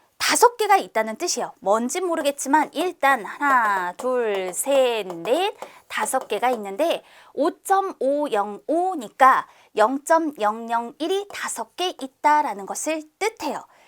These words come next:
그래서 이처럼 오점오영오로 표현해 줄 수 있는데요. 그럼 숫자 오, 오, 영, 오 이것들은요, 모두 이런 자리값들의 개수를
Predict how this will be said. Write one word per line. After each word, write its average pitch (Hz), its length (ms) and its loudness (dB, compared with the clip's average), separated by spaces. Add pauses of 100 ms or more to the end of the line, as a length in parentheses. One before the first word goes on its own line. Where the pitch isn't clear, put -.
그래서 269 260 4
이처럼 247 400 0
오점오영오로 233 1900 -2
표현해 302 300 -2
줄 214 160 -4
수 - 160 -4
있는데요. 226 560 2 (400)
그럼 370 200 4
숫자 359 480 -2 (260)
오, 262 540 4
오, 254 420 0 (140)
영, 240 500 2
오 254 420 2
이것들은요, 233 760 0
모두 359 480 0
이런 269 360 0
자리값들의 269 920 -4
개수를 247 800 -4